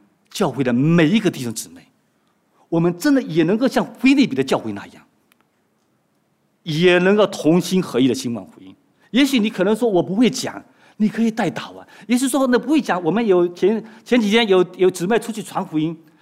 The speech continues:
她说：“我不敢开车。”就，我们就有姊妹来跟她配搭，一起开车去，到我的福音朋友家里面，把福音传给他们，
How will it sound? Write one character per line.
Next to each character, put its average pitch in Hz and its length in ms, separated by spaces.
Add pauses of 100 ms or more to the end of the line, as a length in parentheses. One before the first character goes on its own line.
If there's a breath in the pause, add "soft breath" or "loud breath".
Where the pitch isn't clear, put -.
她 226 100
说 240 120
：“我 175 120
不 175 120
敢 143 140
开 175 160
车。” 170 280 (280 loud breath)
就， 214 160
我 131 40
们 151 100
就 202 120
有 156 60
姊 123 180
妹 139 140
来 98 140 (160)
跟 147 120
她 151 60
配 175 180
搭， - 180
一 208 60
起 143 100
开 - 200
车 185 120
去， - 260 (420 soft breath)
到 185 120
我 160 60
的 143 80
福 147 140
音 151 80
朋 117 120
友 113 80
家 107 180
里 92 120
面， 90 160 (240 soft breath)
把 - 100
福 - 220
音 123 100
传 113 220
给 95 140
他 - 180
们， - 100